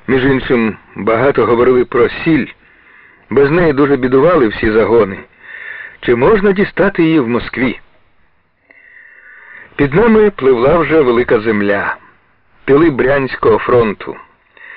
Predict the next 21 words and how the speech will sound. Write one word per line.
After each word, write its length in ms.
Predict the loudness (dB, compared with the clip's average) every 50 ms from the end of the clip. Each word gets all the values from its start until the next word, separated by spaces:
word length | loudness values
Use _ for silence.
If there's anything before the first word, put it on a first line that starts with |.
| -20 -20 -20 -12 -4
Але 240 | 0 2 2 2 2
й 40 | 0
земля, 500 | 0 0 0 2 2 2 2 2 0 -2 -6 -14 _ _ _ _ -4
тимчасово 640 | -4 -2 -2 -2 -2 -4 -2 0 2 2 4 4 4
загарбана 560 | 2 2 2 0 0 0 0 0 0 -2 -2
фашистами, 720 | -2 -4 -4 -2 -2 -2 -2 -2 -2 -2 0 0 -2 -4 -6 _ _ _ _ -20 -20 -20 -20 -10 -4
теж 200 | 0 0 0 2
була 240 | 2 2 2 2 2
радянською. 720 | 2 2 0 0 -2 -2 -4 -10 -14 -10 -10 -10 -10 -10 -14 -18 _ _ _ _ -20 -20 -20 -20 -20 -20 -20 -10 -4
І 100 | -2 0
ми 140 | 2 2 4
летіли 460 | 2 2 2 2 2 4 4 4 2
в 80 | 0 -2
столицю 520 | -4 -2 0 0 0 0 -2 -2 -2 -2
нашої 480 | 0 0 0 -2 -2 -2 0 0 0 0
соціалістичної 840 | 0 -2 -2 -2 -2 -4 -4 -4 -6 -6 -6 -6 -6 -4 -4 -2 -2
батьківщини, 840 | -2 -2 -4 -4 -8 -8 -8 -8 -8 -4 -2 -2 0 0 -2 -4 -6 -10 _ _ _ _ -20 _ _ -20 -20 -20 -20 -18 _ -2
як 240 | -2 -2 -2 0 -2
її 180 | 0 0 0
представники. 760 | 0 0 -2 -2 -2 -2 -4 -2 -2 -4 -8 -6 -4 -6 -6 -6 -8 -20 _ _ _ _ _ _ _ _ _ _ _ _ _ _ _ _ _ _ _ _ -20 -20 -20 _ _ -20 _ _ _ _ _ _ _ _ _ _ _ _ -6 -2
Подумалось, 640 | 0 2 2 2 2 2 2 2 0 -2 -8 -10